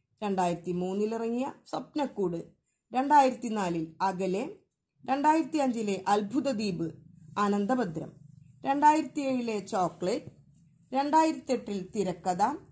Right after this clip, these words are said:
രണ്ടായിരത്തി ഒമ്പതിൽ പുതിയ മുഖം, രണ്ടായിരത്തി പത്തിൽ പോക്കിരി രാജ, അൻവർ, രണ്ടായിരത്തി പതിനൊന്നിൽ മാണിക്യക്കല്ല്, ഇന്ത്യൻ റുപ്പി,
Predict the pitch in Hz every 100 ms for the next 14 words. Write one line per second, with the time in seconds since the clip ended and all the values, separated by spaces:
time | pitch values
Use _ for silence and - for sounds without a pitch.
0 | - - - - - 269 294 294 285 -
1 | 285 254 233 233 220 - 226 269 240 185
2 | 165 - - - - - - - 180 180
3 | 175 170 196 220 214 247 262 - - 277
4 | 269 269 247 202 185 170 208 - - -
5 | - 202 196 180 160 160 - - - -
6 | - - 269 285 311 320 320 302 233 233
7 | 240 226 220 214 202 208 277 - 254 226
8 | 208 190 175 - - 233 233 247 285 233
9 | 175 - 156